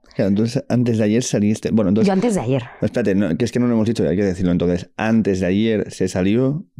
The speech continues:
Speaker 1: con lo cual hoy es
Speaker 2: Domingo
Speaker 1: domingo
Speaker 2: de
Speaker 1: de
Speaker 2: bajón.
Speaker 1: bajón. Ahora sí.
Speaker 2: Domingo de, sí, de rebajón.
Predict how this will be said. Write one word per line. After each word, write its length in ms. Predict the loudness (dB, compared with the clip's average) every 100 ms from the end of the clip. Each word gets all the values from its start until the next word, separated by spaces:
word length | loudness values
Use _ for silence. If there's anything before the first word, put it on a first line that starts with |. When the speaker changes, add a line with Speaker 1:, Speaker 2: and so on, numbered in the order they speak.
| -6
Speaker 1:
con 180 | -2 0
lo 140 | 0
cual 420 | 0 0 0 -4 -4
hoy 280 | 0 0 0
es 400 | 0 -4 -10 -16 -12
Speaker 2:
Domingo 320 | -8 -4 0
Speaker 1:
domingo 480 | 2 2 4 4 6
Speaker 2:
de 160 | 4 4
Speaker 1:
de 120 | 2
Speaker 2:
bajón. 20 |
Speaker 1:
bajón. 840 | 0 0 0 2 0 -4 -8 -14 -18 _ _ _
Ahora 220 | -6 -6 -6
sí. 200 | -10 -18 _ -4
Speaker 2:
Domingo 360 | 0 2 2
de, 140 | 0 -2
sí, 220 | -2 2
de 120 | 2
rebajón. 800 | 2 0 -2 -2 -4 -2 -4